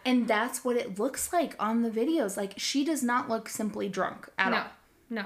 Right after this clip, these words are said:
Speaker 1: At all. So
Speaker 2: Oh, I've, I feel for her, but I hope her mom, you know, gets answers
Speaker 1: Yeah.
Speaker 2: with what she's pushing with right now.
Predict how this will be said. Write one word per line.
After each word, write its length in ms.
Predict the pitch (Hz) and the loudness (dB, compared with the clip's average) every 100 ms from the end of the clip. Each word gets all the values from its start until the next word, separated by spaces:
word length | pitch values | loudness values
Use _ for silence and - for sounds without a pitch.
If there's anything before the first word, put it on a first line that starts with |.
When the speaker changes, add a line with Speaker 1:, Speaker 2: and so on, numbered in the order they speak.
| - | 0
Speaker 1:
At 140 | 202 202 | 2 4
all. 260 | 175 - - - _ | 2 -2 -14 -20 _
So 460 | - 233 214 202 196 | -4 4 6 6 2
Speaker 2:
Oh, 340 | 233 226 226 | 2 0 0
I've, 460 | 208 233 240 240 - | 0 -2 -4 -8 -8
I 180 | 247 254 | -4 -4
feel 280 | 254 240 233 | -2 -4 -2
for 140 | 240 | -4
her, 160 | 240 226 | -2 -2
but 100 | 220 | 0
I 120 | 226 | -2
hope 200 | 226 226 | -2 -4
her 140 | 233 226 | -4 -4
mom, 440 | 220 214 214 - - _ _ _ _ _ _ _ _ - | -2 -2 -2 -6 -16 _ _ _ _ _ _ _ _ -10
you 160 | 233 | -8
know, 180 | 220 208 208 | -6 -8 -6
gets 220 | 233 - | -6 -4
answers 340 | 220 220 220 | -6 -4 0
Speaker 1:
Yeah. 220 | 208 185 | 4 4
Speaker 2:
with 80 | 190 | 2
what 120 | 214 | -4
she's 220 | 214 233 220 | -4 -6 -6
pushing 420 | 202 202 208 202 | -6 -6 -6 -6
with 200 | 196 208 | -6 -4
right 180 | 196 202 | -6 -4
now. 240 | 196 202 | -6 -6